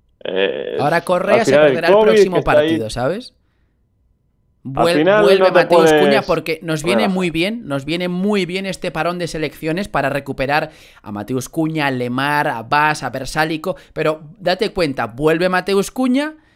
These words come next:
Speaker 2: se va Correa, vuelve Carrasco, se va Coque, <laughs> ¿sabes?
Speaker 1: Claro.
Speaker 2: Es un no parar, es
Speaker 1: Y
Speaker 2: un
Speaker 1: además,
Speaker 2: no parar.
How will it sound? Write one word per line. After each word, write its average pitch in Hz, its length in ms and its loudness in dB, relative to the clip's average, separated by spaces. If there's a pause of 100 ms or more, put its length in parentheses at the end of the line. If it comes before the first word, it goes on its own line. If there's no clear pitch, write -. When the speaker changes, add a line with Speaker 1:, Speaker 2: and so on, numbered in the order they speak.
Speaker 2:
se - 180 -4
va 147 160 0
Correa, 110 480 -6 (240)
vuelve 180 720 -2
Carrasco, 254 640 0
se 151 240 -6
va 139 200 -2
Coque, 110 540 -8
<laughs> - 60 -20
¿sabes? - 580 -6 (920)
Speaker 1:
Claro. 117 200 4
Speaker 2:
Es - 140 2
un 233 160 4
no 220 160 2
parar, 165 680 -2 (340)
es 247 220 0
Speaker 1:
Y - 20 6
Speaker 2:
un 285 60 8
Speaker 1:
además, - 300 6
Speaker 2:
no - 60 0
parar. 202 680 -2